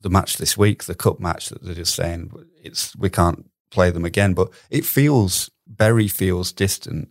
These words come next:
and Bolton sort of feels distant. But I think some of the conversation about Leeds and financial fair play this summer kind of puts us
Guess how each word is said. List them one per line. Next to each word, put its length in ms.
and 160
Bolton 640
sort 240
of 40
feels 280
distant. 400
But 140
I 20
think 260
some 200
of 60
the 80
conversation 680
about 360
Leeds 260
and 140
financial 500
fair 220
play 240
this 140
summer 260
kind 200
of 120
puts 280
us 160